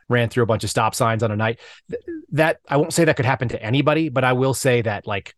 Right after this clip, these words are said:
mistakes happen to a lot of us for a lot of reasons. It doesn't, you know,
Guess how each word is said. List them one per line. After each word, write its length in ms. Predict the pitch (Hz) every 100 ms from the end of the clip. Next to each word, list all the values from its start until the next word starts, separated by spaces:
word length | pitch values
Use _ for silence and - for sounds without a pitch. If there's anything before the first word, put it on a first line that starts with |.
| _ _ -
mistakes 460 | 143 - 135 131
happen 440 | - 110 120 107 98 _ _ _
to 160 | - 120
a 40 |
lot 200 | 104 101
of 80 | 98
us 160 | 95
for 160 | - 120
a 40 |
lot 180 | 101 98
of 80 | 95
reasons. 420 | 98 92 95 90
It 60 | 104
doesn't, 260 | 104 98 -
you 60 |
know, 80 | 101